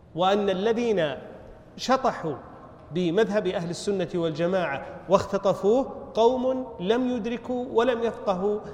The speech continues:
مذهب السلف الصالح. فحري بك يا طالب العلم أن تتعامل مع هذه الكتب المسندة. دعونا يا رعاكم الله نتناول لمحة عن مراحل تدوين العقيدة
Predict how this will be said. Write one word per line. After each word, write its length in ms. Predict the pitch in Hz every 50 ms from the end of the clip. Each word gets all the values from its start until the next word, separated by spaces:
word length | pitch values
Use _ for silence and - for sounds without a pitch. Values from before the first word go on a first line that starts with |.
| - - -
مذهب 320 | 170 196 196 165 175 175 175
السلف 420 | - - - 185 170 165 160 170
الصالح. 520 | 151 - - 160 143 131 117 - - - - - - - - - - - - - -
فحري 420 | 180 160 - 196 202 233 240 247
بك 280 | 233 214 190 202 - 175
يا 160 | 165 160 160
طالب 360 | 156 170 180 175 165 156 147
العلم 440 | 151 147 139 151 185 214 247 262 262 - - - - - -
أن 120 | 180 190 180
تتعامل 640 | - 180 170 175 165 156 180 202 190 165 151 151 151
مع 220 | 156 139 139 151
هذه 400 | 143 147 170 165 151 151 139 151
الكتب 500 | 143 - - 170 160 - 160 156 156 151 151 - - - - - - -
المسندة. 560 | 196 175 160 151 - - 120 117 110 104 104 - - - - - - - - - - - - - - - - - -
دعونا 480 | 185 277 294 269 302 277 262 254 247 233
يا 180 | 202 160 147
رعاكم 460 | 139 143 135 147 151 - - 147 143 135
الله 320 | 135 143 151 185 214 220 - - - - - - -
نتناول 840 | 214 233 - - 185 175 180 190 190 180 175 180 175 170 175 175 - - - - - - - - -
لمحة 720 | 156 180 220 220 196 - - 165 - - 165 151 151 160 156 - - - -
عن 200 | 160 175 175 170 - - - - - - - - 165
مراحل 680 | 180 196 196 202 233 269 262 - - 202 185 165 151
تدوين 440 | - 165 151 147 160 185 180 170 151
العقيدة 580 | 139 123 139 139 - 170 165 143 127 117 107